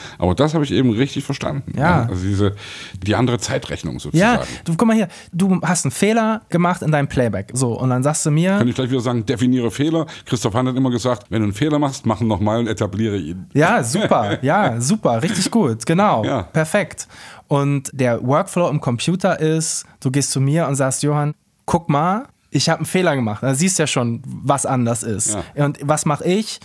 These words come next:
Speaker 2: Ich scroll rein und du zeigst mir, "Guck mal hier, da hab ich falsch gesungen." Dann klicke ich einen Takt vorher drauf und machst du nochmal. Dauert zwei Minuten. Und die Auseinandersetzung mit dem Stück auf Tonband, wenn alles Visuelle wegfällt, ist eine andere. Ist nicht von der Hand zu weisen.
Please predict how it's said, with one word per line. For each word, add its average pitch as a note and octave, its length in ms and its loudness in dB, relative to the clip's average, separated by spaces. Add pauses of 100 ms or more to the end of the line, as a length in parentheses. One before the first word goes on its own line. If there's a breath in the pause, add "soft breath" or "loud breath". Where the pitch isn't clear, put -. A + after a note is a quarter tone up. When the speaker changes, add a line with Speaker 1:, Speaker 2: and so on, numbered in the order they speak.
(380 loud breath)
Speaker 2:
Ich C#3+ 180 2
scroll D3+ 460 2
rein D#3+ 420 2
und C#3+ 180 -2
du C#3+ 60 -6
zeigst E3 500 0
mir, D#3 140 2
"Guck E3 140 0
mal D#3+ 120 2
hier, D#3 160 0
da D3 540 0 (240 soft breath)
hab B2 160 0
ich C3 100 -2
falsch C3+ 280 2
gesungen." G2+ 500 -4 (400 loud breath)
Dann A2 240 0
klicke D3 300 2
ich C#3 100 -2
einen C3 220 0 (100)
Takt - 240 -4
vorher C3 240 2
drauf D3+ 320 2
und C#3 80 0
machst C3 220 -2
du - 20 -2
nochmal. A2+ 540 0 (240)
Dauert B2 260 0
zwei B2 300 0
Minuten. A2+ 560 -2 (460 loud breath)
Und C3 180 2
die C3+ 60 4
Auseinandersetzung D3 760 2
mit B2+ 140 -2
dem A#2 80 0
Stück F#3+ 300 0
auf - 160 -4
Tonband, D3+ 600 2
wenn B2+ 180 0
alles B2 300 -2
Visuelle C#3 500 2
wegfällt, C3+ 640 0
ist C3 220 0
eine A2 100 -2
andere. F#2+ 540 -4
Ist - 140 -2
nicht C3 120 2
von A#2 140 2
der G#2+ 80 4
Hand A2 140 2
zu A2+ 160 -6
weisen. F#2+ 320 -6